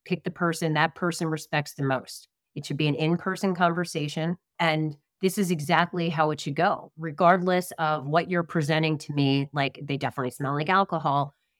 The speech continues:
They missed this, this, and this." Always start with something positive. "You have a great work product. You're very valued at the firm,"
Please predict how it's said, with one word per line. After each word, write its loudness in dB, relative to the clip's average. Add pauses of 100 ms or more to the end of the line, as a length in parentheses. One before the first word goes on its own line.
(100)
They 2
missed -2
this, -2
this, -4
and 0
this." -2 (300)
Always 4
start 2
with -6
something 0
positive. -2 (260)
"You 0
have 4
a -4
great -4
work 0
product. 4
You're 0
very 0
valued 2
at -8
the -10
firm," 4